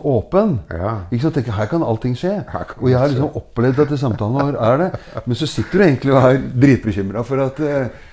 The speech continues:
Speaker 1: at lytterne kommer til å kjede ræva av seg, eller at det ikke
Speaker 2: Ja,
Speaker 1: er bra
Speaker 2: ja, ja.
Speaker 1: nok, eller at det ramma ikke er bra.
Speaker 2: Ja.
Speaker 1: Men bli, for jeg lurte på, blir du urolig av en sånn type ramme som jeg da,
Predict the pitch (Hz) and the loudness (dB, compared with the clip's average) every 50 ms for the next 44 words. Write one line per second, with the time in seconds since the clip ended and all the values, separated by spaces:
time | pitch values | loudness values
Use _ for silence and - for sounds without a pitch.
0 | - - - 123 123 - 131 131 120 - - - 104 98 98 95 98 104 113 113 | -20 -14 -10 -10 -6 -2 0 0 -2 -2 -4 -4 -4 -2 -2 -2 -2 -2 0 0
1 | 113 113 117 117 117 117 117 117 135 113 98 139 131 131 131 110 110 113 113 104 | 0 0 0 0 -2 -2 -2 -2 -2 -2 -2 -2 -2 0 0 0 0 0 0 0
2 | 104 95 92 95 98 98 - 120 113 117 123 - 110 113 113 - 120 110 98 90 | 0 -2 -2 -4 -6 -4 -2 -2 -2 -2 -2 -4 -4 -2 2 4 6 6 6 6
3 | 90 95 113 113 101 98 98 92 90 87 85 - 120 - 127 120 131 127 110 92 | 6 6 6 6 6 6 6 4 4 2 2 0 0 0 2 2 2 2 0 -2
4 | 85 90 98 98 - 120 120 123 147 143 - - - - - - 98 92 107 131 | -6 -8 -8 -6 -6 -6 -4 -4 -6 -6 -8 -12 -20 -12 -6 -4 -4 -2 0 0
5 | 143 123 123 120 127 151 147 - - - - 147 156 165 160 143 - - - 151 | 0 0 2 0 0 0 -2 -6 -10 -10 -4 -2 0 0 0 0 -2 -2 -4 -4
6 | 139 113 110 113 120 127 127 165 160 - 156 143 143 131 113 98 95 95 95 101 | -4 -2 0 0 0 0 0 -2 -4 -4 -4 -2 -2 0 0 -2 -2 -2 -4 -4
7 | 113 160 - - - 107 123 139 147 156 143 - - _ _ _ _ _ _ _ | -4 -6 -8 -8 -8 -6 -6 -6 -6 -8 -10 -14 -18 _ _ _ _ _ _ _
8 | _ _ _ _ _ _ _ _ _ _ - - 135 143 143 - - 127 131 143 | _ _ _ _ _ _ _ _ _ _ -12 -8 -6 -6 -6 -6 -6 -6 -4 -6
9 | 147 120 110 - 139 120 - 151 151 127 107 101 107 107 135 131 131 117 113 123 | -8 -10 -10 -10 -8 -4 -4 -2 -2 -2 -2 -4 -4 -4 -4 -4 -2 -2 0 0
10 | 131 139 127 123 120 123 131 131 | -2 -2 -2 -2 -2 -2 -2 -4